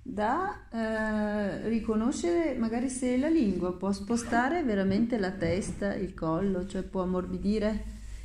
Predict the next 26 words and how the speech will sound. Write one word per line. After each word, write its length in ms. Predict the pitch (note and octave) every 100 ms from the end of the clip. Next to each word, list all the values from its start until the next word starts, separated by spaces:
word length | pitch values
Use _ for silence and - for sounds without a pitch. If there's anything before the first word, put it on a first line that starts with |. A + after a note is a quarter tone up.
| - -
e 60 |
dare 260 | F3+ F#3 A3
questa 240 | G#3+ G3+
possibilità 640 | F#3+ F3 G3 F#3+ - A#3 A3
ai 180 | F#3
muscoli, 640 | F#3+ A3+ G#3+ A3 G3 F3 -
quelli 220 | F#3+ F#3+
piccoli 520 | - G#3+ A3 G#3 F#3
delle 200 | E3+ E3+
cervicali, 560 | E3+ F#3+ G#3+ A#3+ D#4+ A3
di 100 | A3
orientarsi 1200 | G#3+ B3 C4 C4 F3+ D#3+ E3 - - C4 - - - - - - - - -
in 240 | A3+ A#3
direzione 520 | A3 G3 G3+ G3 G3+
di 140 | A3 F3
dove 160 | F3
vuole 160 | E3+ E3+
andare 340 | E3 D#3+ E3+
la 140 | E3 E3+
lingua 300 | G3+ C4+ C4+
e 40 |
dove 200 | A3 G#3
vogliono 260 | F#3+ F3+ F3
andare 300 | E3+ D#3+ D#3+
gli 140 | E2+
occhi. 540 | E2 E3 - - E3+